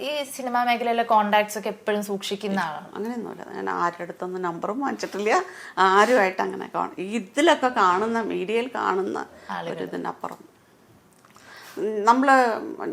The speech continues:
Speaker 2: അതില് ശരിക്കും പറഞ്ഞാൽ ഇപ്പം ഞാനൊരു സെറ്റിൽ ചെന്നു,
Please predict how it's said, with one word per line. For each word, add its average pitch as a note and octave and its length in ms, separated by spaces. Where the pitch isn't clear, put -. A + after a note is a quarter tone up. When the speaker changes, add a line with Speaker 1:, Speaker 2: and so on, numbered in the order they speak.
Speaker 2:
അതില് B3 320
ശരിക്കും A#3 340
പറഞ്ഞാൽ A3+ 360
ഇപ്പം A3+ 200
ഞാനൊരു A#3 220
സെറ്റിൽ G#3 400
ചെന്നു, F3+ 460